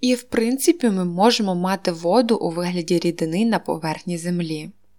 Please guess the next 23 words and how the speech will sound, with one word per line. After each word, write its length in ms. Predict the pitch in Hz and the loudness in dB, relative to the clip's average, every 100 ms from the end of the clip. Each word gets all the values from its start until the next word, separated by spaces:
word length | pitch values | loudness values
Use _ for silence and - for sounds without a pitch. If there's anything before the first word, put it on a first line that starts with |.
| _ _ _ - | _ _ _ -8
З 120 | - | -8
космосу 640 | - 170 170 208 220 - | -2 -2 -2 -4 -4 -4
від 240 | 233 202 185 | -4 -6 -4
Сонця 680 | - 165 165 180 - 226 247 | -4 -2 -4 -6 -6 -6 -8
до 220 | - 175 170 | -10 -4 -4
нас 360 | 170 170 - | -4 -4 -4
щоденно 640 | - - 170 170 190 202 165 | -2 -2 0 0 0 0 -4
надходить 560 | 160 - - 202 196 | -6 -4 -2 0 -2
енергія, 640 | 196 185 170 160 160 160 180 _ - | -2 -2 -2 -4 -10 -14 -16 _ -10
яку 320 | 175 - 233 | -10 -4 -2
ми 140 | 247 | 0
навіть 400 | 180 180 185 185 | 0 -2 -2 -4
можемо 400 | 170 175 180 175 | -4 -4 -2 -4
порахувати. 840 | 165 175 165 190 170 160 - 175 180 - - _ | -2 -2 0 -2 -2 -4 -4 -12 -14 -20 -20 _
Це 220 | - 214 | -4 -2
офіційна 500 | 196 196 - 196 180 | 0 -4 -4 -6 -6
константа 720 | 165 165 - - 240 269 262 - | -6 -8 -4 -2 -2 -4 -6 -4
одна 260 | 180 170 | -6 -6
тисяча 480 | 160 226 233 277 - | -8 -10 -10 -8 -10
триста 380 | - - 180 - | -8 -8 -8 -6
шістдесят 580 | 185 170 165 - 165 - | -8 -8 -10 -10 -10 -10
сім 180 | 160 160 | -12 -8
Вт 300 | 165 190 - | -6 -6 -8